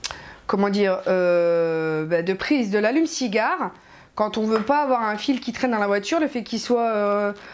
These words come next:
enroulable, on va dire, c'est plutôt pratique. Et j'ai pris un câble de deux mètres cinquante pour iPhone. Et voilà, c'est la même chose que ce que je vous ai dit tout à l'heure. C'est pour le câble, voilà, euh, il soit plus proche,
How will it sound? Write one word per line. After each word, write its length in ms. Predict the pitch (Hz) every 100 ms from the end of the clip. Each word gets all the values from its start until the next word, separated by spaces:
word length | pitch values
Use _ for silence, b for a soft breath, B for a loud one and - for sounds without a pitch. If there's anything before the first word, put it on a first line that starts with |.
| B B
enroulable, 580 | 247 262 247 247 269 247
on 60 |
va 160 | 214 208
dire, 220 | 214 262 277
c'est 160 | 220 226
plutôt 260 | 196 269 359
pratique. 720 | 254 233 - 302 - - - _ _ - - B B B B B B B B B B B B
Et 120 | 302
j'ai 180 | 359 349
pris 340 | - - 320 359 466 508
un 540 | 254 254 254 247 240 240
câble 320 | 320 330 262
de 120 | 226
deux 180 | 202 370
mètres 200 | 381 359
cinquante 440 | 311 294 339 381
pour 180 | - 254
iPhone. 580 | 294 330 - 330 285 190 - -
Et 120 | 226
voilà, 360 | 226 196 208
c'est 180 | 240 214
la 140 | 196 196
même 140 | 247
chose 200 | 254 247
que 200 | 247 226
ce 80 | 214
que 120 | 233
je 100 | 202
vous 140 | 220
ai 60 | 214
dit 140 | 202
tout 140 | 202 285
à 100 | 254
l'heure. 260 | 196 226 269 B B B
C'est 240 | - 262
pour 220 | 262 240 233
le 80 |
câble, 400 | 220 262 269 240
voilà, 480 | 214 214 220 240 247
euh, 180 | 214 196
il 140 | 202
soit 260 | 202 - 214
plus 160 | 233 254
proche, 540 | - 262 262 - -